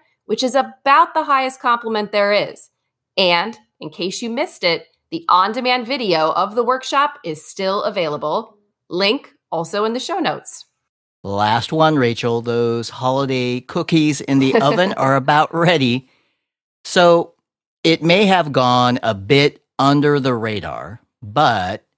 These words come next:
Speaker 2: students no longer need to create and remember a username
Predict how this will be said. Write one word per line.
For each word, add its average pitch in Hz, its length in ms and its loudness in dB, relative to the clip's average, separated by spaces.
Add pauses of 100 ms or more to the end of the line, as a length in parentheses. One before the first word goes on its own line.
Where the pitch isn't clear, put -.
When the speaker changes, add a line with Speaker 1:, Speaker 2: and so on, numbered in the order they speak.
(180)
Speaker 2:
students 143 760 -2 (140)
no 127 340 4
longer 156 440 2
need 107 400 -2
to 113 160 -4
create 123 760 -2
and 113 160 -2
remember 131 760 0
a 107 300 -2
username 123 1160 0